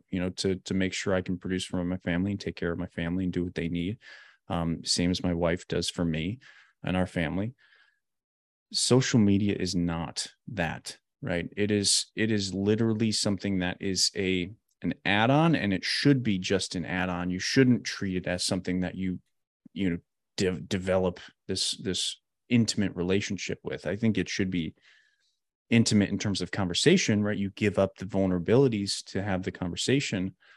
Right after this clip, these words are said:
but what it is, is, is an, is a form of expression. It's not this overwhelming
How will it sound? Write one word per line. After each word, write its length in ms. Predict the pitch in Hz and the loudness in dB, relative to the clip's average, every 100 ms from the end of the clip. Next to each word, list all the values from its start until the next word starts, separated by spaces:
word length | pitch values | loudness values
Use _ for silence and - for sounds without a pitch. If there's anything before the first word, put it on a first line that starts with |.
| _ _ _ 120 | _ _ _ 2
but 240 | 104 95 _ _ _ _ _ _ _ _ _ _ _ _ _ _ | 2 2 _ _ _ _ _ _ _ _ _ _ _ _ _ _
what 300 | - 104 120 | -4 4 6
it 160 | 131 104 | 8 6
is, 520 | 107 139 107 92 - | 6 8 6 4 -2
is, 340 | - 101 - - | -4 -2 -2 -2
is 160 | 104 101 | -2 0
an, 180 | 95 95 | 0 0
is 180 | 98 98 | -2 -2
a 60 | |
form 320 | 92 113 110 104 | -2 0 0 0
of 80 | |
expression. 600 | 95 - - 110 - 82 | -2 -6 -2 -2 -2 -6
It's 220 | 67 - 90 | -6 -4 0
not 640 | 95 95 98 98 92 - - _ _ _ | 2 2 2 2 0 -6 -18 _ _ _
this 460 | - 92 - - 170 - _ _ _ _ - | -4 -2 -2 -4 -6 -16 _ _ _ _ 0
overwhelming 1160 | 107 107 104 98 92 92 95 98 98 95 90 | 2 2 2 2 2 2 2 2 2 0 -2